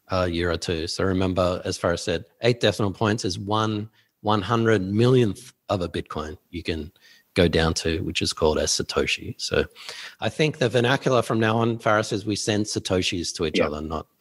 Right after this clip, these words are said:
Speaker 1: Bitcoins to each other.
Speaker 2: <laughs>
Speaker 1: Um, I c-, I couldn't afford to send any Bitcoins. So.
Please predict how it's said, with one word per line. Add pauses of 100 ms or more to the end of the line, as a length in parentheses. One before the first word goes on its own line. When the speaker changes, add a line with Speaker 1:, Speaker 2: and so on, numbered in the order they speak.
(120)
Speaker 1:
Bitcoins
to
each
other.
Speaker 2:
<laughs> (440)
Speaker 1:
Um,
I
c-, (160)
I
couldn't
afford
to
send
any
Bitcoins.
So.